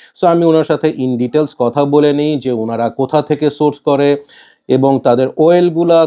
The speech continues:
কতটুকু স্কিনের জন্য, আহ, কমফোর্টেবল, সেফ। So, according to him, উনি আমাকে খুব, আহ, মানে, অ্যাসুরেন্স দিয়েছে যে ওনার যারা ইউজার আছে,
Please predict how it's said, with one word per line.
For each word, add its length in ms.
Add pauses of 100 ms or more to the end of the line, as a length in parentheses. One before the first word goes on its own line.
কতটুকু 920
স্কিনের 500
জন্য, 300 (420)
আহ, 360 (500)
কমফোর্টেবল, 600 (120)
সেফ। 380 (580)
So, 120 (220)
according 340
to 140 (120)
him, 160
উনি 300
আমাকে 320
খুব, 360
আহ, 600
মানে, 360 (500)
অ্যাসুরেন্স 500
দিয়েছে 420
যে 180
ওনার 320
যারা 200
ইউজার 440
আছে, 300